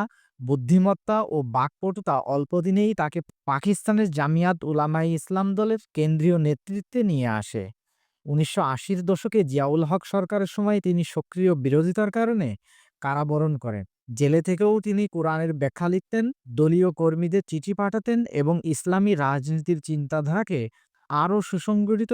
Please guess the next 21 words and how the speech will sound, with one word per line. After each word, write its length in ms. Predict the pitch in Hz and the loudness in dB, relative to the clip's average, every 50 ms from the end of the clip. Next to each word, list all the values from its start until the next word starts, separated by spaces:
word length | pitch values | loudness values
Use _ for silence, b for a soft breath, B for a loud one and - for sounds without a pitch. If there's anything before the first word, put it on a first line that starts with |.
| 226 196 | 0 0
করতেন। 420 | 139 131 117 - _ - 113 104 95 98 107 _ _ _ _ _ - | 0 -4 -4 -4 _ -6 -4 -2 -2 -4 -6 _ _ _ _ _ -6
মাওলানা 500 | 131 135 139 143 156 175 190 202 214 233 | -2 0 2 2 2 2 2 2 2 0
ফজলুর 440 | 214 - 180 170 156 160 185 208 214 | 0 0 0 -2 0 0 0 0 2
রহমান 400 | 220 226 208 214 226 226 170 135 135 139 - | 2 2 2 2 2 2 0 0 -2 -6 -6
উনিশশো 380 | 175 170 175 190 - - - 220 | -4 -2 -2 -4 -4 -4 -4 -2
অষ্টাশি 520 | 165 156 135 - - - 180 165 - - | -2 -2 -2 -4 -4 -2 -2 -2 -4 -6
সালে 320 | 185 - 233 233 226 180 123 113 117 - _ b b b b b | -6 -2 -2 0 0 0 0 -2 -4 -6 _ b b b b b
প্রথমবারের 580 | 151 151 151 - 208 208 214 214 233 226 233 233 | -2 0 2 2 4 4 4 4 4 4 4 2
মতো 180 | 226 233 220 240 214 - | 2 0 0 -2 0 0
পাকিস্তান 460 | 160 160 156 196 185 - - 214 208 185 | 0 0 0 -2 -4 -2 -2 0 0 0
জাতীয় 400 | 151 143 135 131 127 - 160 156 | 0 0 0 0 0 -2 -2 -2
সংসদের 540 | 143 - - 165 165 156 - 185 185 202 202 - | -2 -4 -4 -6 -6 -4 -4 -4 -2 -2 -4 -6
সদস্য 400 | - - 139 156 165 - - - 220 | -6 -4 -2 0 -2 -2 -2 0 2
নির্বাচিত 580 | 208 185 165 135 127 123 127 123 - 123 117 - | 2 4 4 2 2 2 0 0 -2 -6 -4 -4
হন। 280 | 117 104 104 101 92 98 98 - _ _ _ _ _ _ - | -2 -2 -2 -4 -4 -6 -6 -8 _ _ _ _ _ _ -2
এরপর 320 | 143 147 151 - 170 165 151 | 0 0 0 0 0 -2 0
তিনি 220 | - 165 160 160 151 | 0 -2 0 0 0
বহুবার 420 | 135 135 135 131 147 147 156 147 | 0 0 0 0 0 0 0 0
সংসদে 480 | 127 - 143 135 135 127 - 147 147 151 | -2 -4 -6 -6 -6 -6 -4 -4 -2 -2
নির্বাচিত 560 | 143 135 127 127 120 135 135 139 - 170 156 196 | -2 -2 -2 -2 -2 -2 -2 -2 -4 -4 -2 -2
হয়ে 320 | 175 175 202 202 165 120 | 0 2 2 2 2 0